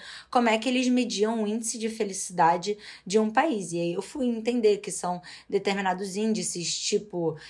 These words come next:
é, o nível de confiabilidade que você tem em instituições políticas e governamentais, ou seja, as pessoas que são eleitas pra tomarem conta de você. Se corrupção é uma questão, não tem como felicidade se-, a taxa de felicidade da, de um país ser muito alto, porque você,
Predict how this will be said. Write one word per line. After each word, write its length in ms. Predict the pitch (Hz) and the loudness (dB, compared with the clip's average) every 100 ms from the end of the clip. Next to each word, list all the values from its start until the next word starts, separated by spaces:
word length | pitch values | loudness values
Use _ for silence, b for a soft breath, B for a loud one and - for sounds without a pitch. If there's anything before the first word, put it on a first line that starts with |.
| B | B
é, 400 | - 175 170 165 - | 2 4 4 2 -2
o 80 | 208 | 0
nível 260 | 220 262 | 4 4
de 80 | 240 | 4
confiabilidade 760 | 233 240 226 214 208 202 190 - | 4 2 4 4 4 4 2 -2
que 80 | 196 | -4
você 180 | 202 | -4
tem 240 | 208 185 190 | -2 -4 -4
em 200 | 196 202 | -4 -4
instituições 640 | 196 - 196 185 185 180 | -4 -2 -2 -2 -4 -4
políticas 480 | - 185 180 - 190 | -6 -8 -6 -6 -6
e 40 | |
governamentais, 800 | 180 180 185 180 185 196 175 156 | -4 -2 -2 -2 -4 -2 0 0
ou 60 | 160 | -4
seja, 260 | 160 165 151 | -4 -4 -6
as 80 | |
pessoas 320 | - 165 165 160 | -8 -10 -8 -8
que 160 | - | -10
são 340 | 175 170 170 170 B B B - - | -6 -4 -4 -6 B B B -6 2
eleitas 500 | 190 180 214 226 220 | 4 4 4 2 2
pra 240 | - 208 | 6 6
tomarem 400 | 208 208 190 214 | 6 2 0 0
conta 340 | 214 196 196 170 | -4 -4 -4 -6
de 120 | 160 | -6
você. 500 | 156 156 - 143 135 b b b | -6 -6 -6 -8 -10 b b b
Se 160 | - | -4
corrupção 580 | 240 294 285 - 190 185 | 2 2 2 0 0 2
é 40 | 180 | 0
uma 140 | 170 | -2
questão, 560 | 170 170 - 185 190 180 | -4 -4 -2 0 0 -2
não 220 | 185 220 | -2 0
tem 140 | 247 | 0
como 260 | 240 202 214 | 0 -2 -2
felicidade 920 | - 294 294 - 175 170 165 165 156 B B | -4 -4 -4 0 4 4 2 -4 -6 B B
se-, 300 | - - 214 | -4 2 4
a 140 | 185 | 4
taxa 280 | - 208 220 | 6 4 4
de 100 | 220 | -4
felicidade 600 | 220 196 185 185 170 175 | -2 -4 -2 0 0 0
da, 200 | 180 180 | 2 2
de 160 | 175 185 | 2 -4
um 100 | 185 | -2
país 220 | 180 180 | -2 -4
ser 140 | - | -6
muito 280 | 185 185 240 | -6 -4 0
alto, 300 | 220 190 - | 2 0 -6
porque 220 | - - | -16 -10
você, 440 | 175 180 - 220 | -8 -8 -4 -6